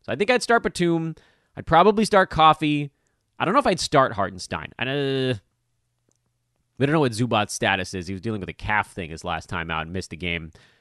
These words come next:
Does Ibaka start again for the Clippers? I'd love it if they flipped that. If we heard Hartenstein was starting, he'd be all systems go for me. Coming off the bench, there's still, I, I have a little bit of reticence. You could probably start him.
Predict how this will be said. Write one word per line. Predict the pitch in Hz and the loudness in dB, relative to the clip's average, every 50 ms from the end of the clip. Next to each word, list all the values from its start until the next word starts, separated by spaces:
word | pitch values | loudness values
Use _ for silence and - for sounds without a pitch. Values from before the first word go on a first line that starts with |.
| _ _ _ _ _ _ | _ _ _ _ _ _
Does | - 107 104 | -10 -8 -6
Ibaka | 113 90 123 123 123 - 131 | -2 0 0 0 0 0 -2
start | 117 - - - - 113 113 127 131 139 | -4 -4 -6 -2 0 2 2 2 2 0
again | 123 139 131 127 123 127 127 135 139 - | 0 2 0 0 0 -2 -6 -8 -12 -8
for | - 131 | -6 -4
the | 127 127 | -4 -4
Clippers? | - 131 135 127 - 135 135 135 120 | 0 0 0 0 2 0 2 2 2
I'd | 120 113 113 | 0 -2 0
love | 127 156 185 208 180 | 2 4 4 4 4
it | 165 | 2
if | 131 - | 0 -2
they | - 107 | -4 -6
flipped | 101 - _ - 131 143 131 - | -6 -6 _ -2 -2 -2 -2 -2
that. | _ 87 78 78 | _ -6 -6 -6
If | 87 - | -6 -4
we | 165 214 | 0 2
heard | 233 226 175 | 2 2 4
Hartenstein | 135 160 165 147 131 - 135 120 110 | 2 2 0 0 -2 0 0 0 0
was | 104 98 | -2 -6
starting, | - - - 123 107 98 85 80 | -8 -4 -2 -2 0 0 -2 -6
he'd | 80 95 87 85 | -8 -10 -8 -6
be | 101 101 | -4 -4
all | 92 90 | -4 -4
systems | - - 95 - - 87 76 - | -4 -6 -10 -12 -12 -14 -16 -8
go | - 98 80 78 | -6 -6 -6 -6
for | - - 92 | -8 -12 -12
me. | 85 80 80 - - - - _ | -10 -10 -10 -12 -14 -20 -20 _
Coming | - - 185 202 196 | -6 -4 -2 2 4
off | 175 160 - | 4 4 2
the | 147 | 0
bench, | 127 147 139 127 - - | 0 2 2 2 0 -2
there's | 120 117 - | -6 -6 -4
still, | - 127 123 117 113 107 - _ _ _ _ _ _ | -2 0 0 2 0 -2 -4 _ _ _ _ _ _
I, | 110 - | -10 -4
I | - 123 120 | 0 0 0
have | 123 127 123 | 2 0 0
a | 123 | 0
little | 131 143 147 143 123 | 0 0 0 0 0
bit | 127 117 | 0 0
of | 110 | 2
reticence. | 113 113 110 110 - 113 107 - - - _ _ _ | 0 0 0 0 -4 -6 -8 -8 -12 -18 _ _ _
You | 240 285 | 0 0
could | 349 - | 0 4
probably | 175 196 185 190 202 190 196 202 | 8 8 8 8 6 4 2 0
start | - - 208 196 196 190 | 2 4 6 6 6 6
him. | 190 185 185 | 2 -2 -4